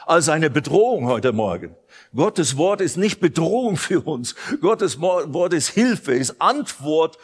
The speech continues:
für uns in unseren Herausforderungen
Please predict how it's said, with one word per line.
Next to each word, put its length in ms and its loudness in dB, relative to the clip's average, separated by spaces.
für 260 0
uns 340 0
in 100 0
unseren 380 0
Herausforderungen 1080 -2